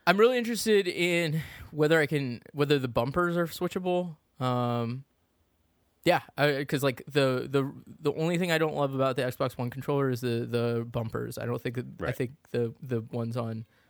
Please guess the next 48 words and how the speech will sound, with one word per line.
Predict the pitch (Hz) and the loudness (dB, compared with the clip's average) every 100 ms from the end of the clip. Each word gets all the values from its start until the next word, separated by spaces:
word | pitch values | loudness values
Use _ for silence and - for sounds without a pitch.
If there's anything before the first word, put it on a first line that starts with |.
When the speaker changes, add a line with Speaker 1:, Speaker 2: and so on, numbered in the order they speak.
| _ | _
Speaker 1:
three | 135 | -6
sixty | 117 123 - | -4 -4 0
are | 123 | -2
slightly | - - 123 135 151 | -2 -6 -2 -2 0
better. | 151 156 156 151 - _ - _ - | 0 2 2 -2 -8 _ -20 _ -8
Um, | 123 117 113 110 120 _ _ _ _ - | -2 0 -2 -4 -8 _ _ _ _ -8
I | |
would | 123 117 | -6 -2
really | 131 135 | 0 2
like | 135 127 | 2 0
the | |
ones | 131 127 123 117 | -2 -2 -2 -4
off | 123 117 113 | -2 -2 -2
of, | 117 113 113 110 - | -2 -2 -4 -8 -14
uh, | 120 107 110 110 147 _ | -10 -8 -10 -12 -16 _
the | 113 110 107 107 | -10 -8 -10 -12
Super | - 117 | -12 -10
Nintendo. | 101 - 131 - 139 _ _ _ _ - | -10 -12 -18 -20 -20 _ _ _ _ -6
Speaker 2:
Yeah. | 90 76 - - _ 113 | -6 -6 -14 -20 _ 0
And | 110 | 4
then, | 107 | 6
um, | 107 101 101 98 98 | 6 6 6 4 2
they're | 110 | 4
also, | 110 101 110 | 4 4 4
you | 104 101 | 4 2
know, | 98 | 2
they, | 92 90 | 2 0
they, | 95 | 0
they've | 92 101 95 | 0 0 2
got, | 101 98 | 2 2
like, | 92 95 87 - | 4 2 2 0
uh, | 90 87 87 | 2 2 0
mechanisms | 98 104 98 90 95 95 87 98 | 0 0 0 -2 -2 -4 -6 -4
where | 95 | -2
you | 95 | -2
can | 95 95 | -6 -8
put | 107 | -8
the | - | -6
triggers | - 98 98 92 | -4 0 0 2
on, | 87 87 92 | 0 0 -4
on | 101 92 | -6 -4
hair | 98 98 | -2 0
trigger | - 101 101 | 0 0 0
mode, | 104 101 104 104 | 2 2 2 2
or | 98 98 95 | 0 -2 -2
you | 95 | -4
can, | - 90 87 | -4 -6 -4
uh, | 87 85 82 | -4 -4 -4